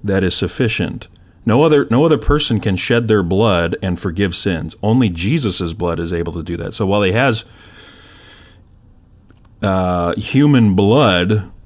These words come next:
there's something unique about his life force that is able to,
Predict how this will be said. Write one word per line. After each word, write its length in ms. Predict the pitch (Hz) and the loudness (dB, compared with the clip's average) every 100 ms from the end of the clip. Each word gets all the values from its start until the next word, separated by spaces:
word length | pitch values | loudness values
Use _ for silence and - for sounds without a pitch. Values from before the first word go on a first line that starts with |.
| - - | -18 -6
there's 180 | 101 - | -4 -2
something 460 | 123 135 127 113 | -2 0 0 2
unique 420 | 101 92 110 135 104 | 2 2 2 0 0
about 380 | 98 95 - | 0 0 0
his 240 | 95 135 131 | 0 0 2
life 280 | 92 90 - | 0 0 -2
force 560 | 95 87 87 - - - | -4 -2 -2 -6 -8 -4
that 160 | 95 | -2
is 140 | 90 98 | -2 0
able 280 | 104 104 90 | 0 0 -2
to, 680 | 104 92 90 90 87 85 | -2 0 0 0 -2 -4